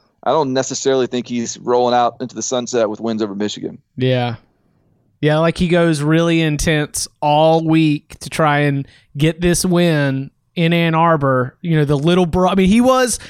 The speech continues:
Speaker 2: he was the chip on the shoulder, little brother spirit, the mantra of it. If Michigan, big boys, Michigan State,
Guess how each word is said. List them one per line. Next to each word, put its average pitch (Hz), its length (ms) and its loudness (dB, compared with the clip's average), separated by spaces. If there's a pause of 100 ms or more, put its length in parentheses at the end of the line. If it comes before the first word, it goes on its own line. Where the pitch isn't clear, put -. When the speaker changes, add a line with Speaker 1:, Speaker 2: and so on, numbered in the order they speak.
(240)
Speaker 2:
he 220 200 2
was 247 200 2
the 214 100 0
chip - 260 -2
on 220 140 2
the 214 80 0
shoulder, 202 440 0
little 190 260 2
brother 180 380 2
spirit, 196 720 0
the 160 60 -2
mantra 160 540 2
of 123 160 0
it. - 260 -6 (540)
If 135 100 -4
Michigan, 185 500 0
big 160 240 0
boys, 165 460 2
Michigan 156 460 0
State, 151 520 0